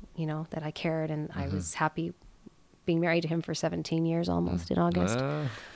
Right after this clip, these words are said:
Speaker 1: Um, you know,
Speaker 2: <laughs>
Speaker 1: and, and my closest friends know they're my closest friends. My mom,
Speaker 2: Amazing.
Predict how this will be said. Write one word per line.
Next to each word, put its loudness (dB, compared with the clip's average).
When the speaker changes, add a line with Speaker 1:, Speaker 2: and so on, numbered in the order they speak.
Speaker 1:
Um, 4
you 12
know, 12
Speaker 2:
<laughs> -14
Speaker 1:
and, 10
and 6
my 4
closest 2
friends 6
know 8
they're 4
my 0
closest -6
friends. -6
My -2
mom, 4
Speaker 2:
Amazing. 0